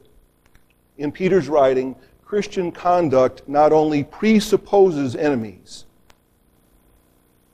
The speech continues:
but is largely defined in relation to those enemies." Say it one more time. "Christian conduct not only presupposes enemies, but is largely defined in relation to those enemies."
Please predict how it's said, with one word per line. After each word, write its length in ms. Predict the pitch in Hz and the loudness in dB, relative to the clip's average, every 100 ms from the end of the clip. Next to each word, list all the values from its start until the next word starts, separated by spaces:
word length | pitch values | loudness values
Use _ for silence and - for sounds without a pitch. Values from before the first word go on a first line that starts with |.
| _ _ _ _ _ 123 | _ _ _ _ _ -10
but 140 | 127 | -8
is 200 | 131 110 | -8 -8
largely 640 | 123 143 160 143 156 156 | 0 2 2 0 -8 -8
defined 720 | 127 - - 165 160 139 123 120 | -8 -10 -12 -8 -4 -4 -4 -6
in 160 | 117 | -8
relation 680 | 120 117 135 156 160 - 101 | -10 -8 -2 -2 -2 -10 -18
to 180 | - 135 | -16 -14
those 300 | 110 107 101 117 | -12 -14 -16 -20
enemies." 1200 | 107 90 _ _ _ - _ - - - - - - _ _ _ _ _ _ - | -20 -20 _ _ _ -20 _ -12 -10 -4 -2 -2 -6 _ _ _ _ _ _ -10
Say 80 | 147 | -8
it 100 | 165 | -4
one 160 | 160 | -4
more 140 | 160 156 | -4 -6
time. 280 | 113 104 _ - - 330 - _ _ _ _ _ _ _ _ _ _ _ _ _ _ _ - | -10 -18 _ -20 -20 -20 -20 _ _ _ _ _ _ _ _ _ _ _ _ _ _ _ -6
"Christian 340 | 165 170 165 | -6 -4 -6
conduct 520 | 156 170 160 156 131 | 0 0 2 0 0
not 160 | 147 147 | -4 -2
only 240 | 147 151 | -2 -2
presupposes 880 | - 175 165 - 151 175 170 139 123 | -6 -6 -4 -4 -2 2 2 2 -2
enemies, 480 | 135 135 135 139 117 | -2 -2 -4 -4 -4
but 160 | 139 139 | -4 -4
is 160 | 117 | -4
largely 520 | 123 156 170 143 147 | 0 2 2 0 -10
defined 520 | 135 135 147 143 147 135 | -12 -12 -10 -8 -8 -8
in 140 | 131 | -10
relation 580 | 131 127 160 160 143 123 | -10 -6 -6 -6 -12 -14
to 160 | 131 | -16
those 280 | 120 113 107 | -14 -14 -16
enemies." 240 | 117 113 | -20 -20